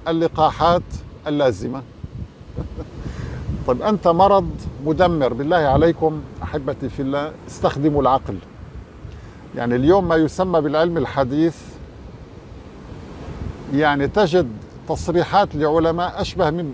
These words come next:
بمجانين. أنا لدي مرض يفتك اليوم أو متوقع أن يفتك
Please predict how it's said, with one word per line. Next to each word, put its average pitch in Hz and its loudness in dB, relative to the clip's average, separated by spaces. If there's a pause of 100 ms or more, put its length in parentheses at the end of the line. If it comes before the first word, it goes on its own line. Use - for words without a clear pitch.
بمجانين. 139 2 (1200)
أنا 226 6
لدي 196 6
مرض 190 4 (1000)
يفتك 190 2
اليوم 185 2 (580)
أو 180 2 (200)
متوقع 185 4
أن 180 0
يفتك - 0